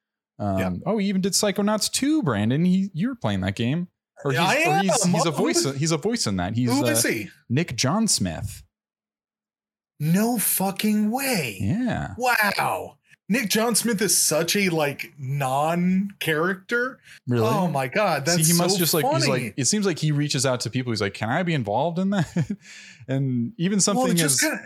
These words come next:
Speaker 1: yeah.
Speaker 2: I've mentioned the Hot Ones interview to you before. It's like, th-, this show, Hot Ones, were hotter, hot
Speaker 1: Every-,
Speaker 2: wings with
Speaker 1: everybody knows.
Speaker 2: hot wings with even hotter
Speaker 1: <laughs>
Speaker 2: questions, baby.
Speaker 1: Questions, yeah.
Speaker 2: Uh, but he's on it, and he is a delight all the way through. He, like,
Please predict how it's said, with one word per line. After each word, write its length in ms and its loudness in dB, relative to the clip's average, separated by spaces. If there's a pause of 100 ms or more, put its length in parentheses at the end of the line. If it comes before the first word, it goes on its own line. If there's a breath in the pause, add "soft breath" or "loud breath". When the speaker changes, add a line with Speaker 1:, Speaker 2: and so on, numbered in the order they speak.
Speaker 1:
yeah. 440 -2
Speaker 2:
I've 160 -2
mentioned 560 -2
the 480 -2
Hot 260 -2
Ones 340 0
interview 480 -2
to 160 -6
you 200 -2
before. 380 -2
It's 120 -4
like, 140 -2
th-, 320 -8
this 400 -2
show, 240 -2
Hot 240 0
Ones, 240 -2
were 180 -2 (880)
hotter, 320 0
hot 280 0
Speaker 1:
Every-, 80 -2
Speaker 2:
wings 220 0
with 120 2
Speaker 1:
everybody 340 -4
knows. 340 -4
Speaker 2:
hot 220 2
wings 260 2
with 140 0
even 220 2
hotter 320 2
Speaker 1:
<laughs> 0 -
Speaker 2:
questions, 720 0
baby. 140 0
Speaker 1:
Questions, 500 0
yeah. 180 0
Speaker 2:
Uh, 440 2
but 200 -2
he's 200 0
on 180 0
it, 140 0
and 260 0
he 180 -2
is 120 0
a 40 -2
delight 540 0
all 140 -2
the 80 -2
way 100 0
through. 400 0
He, 500 0
like, 380 -2